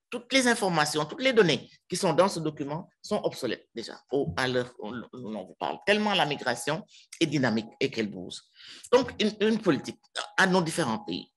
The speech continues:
une, une formulation de politique nationale. Une coopération internationale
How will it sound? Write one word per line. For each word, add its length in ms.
une, 100
une 440
formulation 540
de 80
politique 540
nationale. 580
Une 140
coopération 520
internationale 840